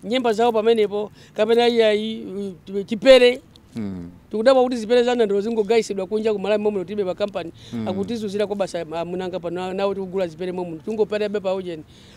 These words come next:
Speaker 1: pa mwala. So, pano ine malume, ine nyumba, ndeni makonda yotema. Sindimafuna kuti nsuzi,
Speaker 2: Mba-, mbambo.
Speaker 1: iya, nsuzi usa-,
Speaker 2: Eh?
Speaker 1: usachoke, n-, mbale ndiyerese basi.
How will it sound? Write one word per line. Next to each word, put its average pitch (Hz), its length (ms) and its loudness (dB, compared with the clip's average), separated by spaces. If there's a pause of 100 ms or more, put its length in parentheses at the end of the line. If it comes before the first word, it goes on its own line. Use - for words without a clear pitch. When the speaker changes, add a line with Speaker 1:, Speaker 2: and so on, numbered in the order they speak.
(140)
Speaker 1:
pa 185 120 -2
mwala. 196 380 2 (340)
So, 277 140 2
pano 339 220 6
ine 269 140 4
malume, 247 480 6
ine 196 160 2
nyumba, 226 300 2
ndeni 240 220 2
makonda 214 340 2
yotema. 185 440 -6 (340)
Sindimafuna 294 500 4
kuti 277 160 2
nsuzi, 269 260 4
Speaker 2:
Mba-, 269 140 0
mbambo. 151 320 8
Speaker 1:
iya, 330 320 10
nsuzi 294 440 4
usa-, 269 280 6
Speaker 2:
Eh? 233 120 6
Speaker 1:
usachoke, 247 440 0
n-, 247 320 -4 (140)
mbale 285 240 4
ndiyerese 294 500 4
basi. 214 320 -4